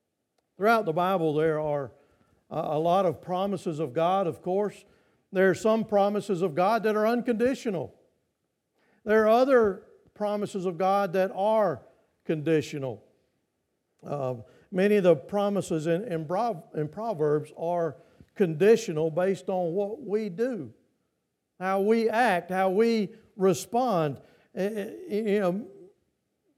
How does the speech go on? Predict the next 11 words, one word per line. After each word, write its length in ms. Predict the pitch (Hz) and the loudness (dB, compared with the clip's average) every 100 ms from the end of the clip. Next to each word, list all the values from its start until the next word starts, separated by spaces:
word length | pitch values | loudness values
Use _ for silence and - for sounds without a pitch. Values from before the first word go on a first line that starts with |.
| _ _ _ _ _ _ 156 156 | _ _ _ _ _ _ -20 -14
it, 380 | 196 - 220 _ _ _ | -12 -10 -14 _ _ _
in 300 | 202 214 196 | -4 -2 0
the 80 | 196 | 0
first 380 | 185 214 208 - | 0 0 0 2
four 200 | 220 202 | 2 2
verses, 520 | 170 208 214 190 147 | 0 -2 -2 -4 -4
you've 180 | 170 160 | -6 -4
got 300 | 190 175 - | -2 -2 -4
if, 240 | 208 202 - - _ _ _ - | 2 2 0 -12 _ _ _ 2
if, 300 | 202 170 - - - - | 4 4 0 -14 -6 2
if. 160 | 180 | 2